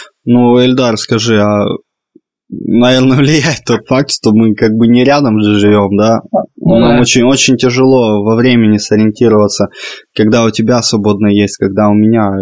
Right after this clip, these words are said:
Speaker 1: постоянно всё это очень сложно. Или договорились, а потом проспали. <laughs> Ну, это я о себе. <laughs> Или ещё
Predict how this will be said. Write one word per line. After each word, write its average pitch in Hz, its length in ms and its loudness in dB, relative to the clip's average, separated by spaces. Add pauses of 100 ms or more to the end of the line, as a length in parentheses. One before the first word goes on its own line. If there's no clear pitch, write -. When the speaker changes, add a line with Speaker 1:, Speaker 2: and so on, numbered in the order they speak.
(120)
Speaker 1:
постоянно 101 500 -2
всё 98 240 -6
это - 160 -10
очень 104 380 -6
сложно. 104 460 -2
Или 104 240 0
договорились, 131 760 0
а 101 60 -2
потом 101 400 -2 (100)
проспали. 113 640 0 (360)
<laughs> - 1300 -4
Ну, 113 120 0
это 107 160 0
я 107 140 2
о 107 40 0
себе. 113 420 0
<laughs> - 1900 -8
Или 123 400 2
ещё 117 320 0